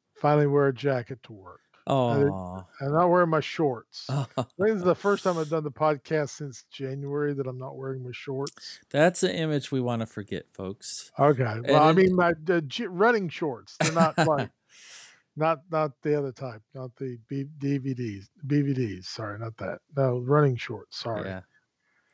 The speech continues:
Speaker 1: We, we, I had an old, uh, guy I used to do, uh, radio and T V with. You remember Juice. And
Speaker 2: Uh-huh.
Speaker 1: Juice would wear shorts.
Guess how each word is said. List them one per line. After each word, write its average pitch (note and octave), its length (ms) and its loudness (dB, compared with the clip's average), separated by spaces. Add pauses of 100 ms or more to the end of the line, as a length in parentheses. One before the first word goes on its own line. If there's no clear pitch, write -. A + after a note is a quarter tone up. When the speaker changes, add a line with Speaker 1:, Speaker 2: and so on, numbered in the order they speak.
(200)
Speaker 1:
We, F#3+ 260 8
we, E3+ 400 4
I D#3 240 2
had E3+ 160 6
an D#3+ 100 6
old, D#3 400 2
uh, D3 160 2
guy D#3+ 180 4
I - 20 4
used D#3+ 260 -2
to D#3 40 -14
do, C3+ 340 -10 (300)
uh, B2+ 440 -8 (140)
radio D#3 380 4
and B2 100 -6
T D3 140 -6
V D3+ 200 -2
with. A#2 340 -8 (840)
You G3 120 2
remember D#3+ 260 4
Juice. G2+ 640 -10 (520)
And D3 160 2
Speaker 2:
Uh-huh. A#2+ 100 0
Speaker 1:
Juice A3 240 2
would E3 140 2
wear D3+ 200 8
shorts. - 720 0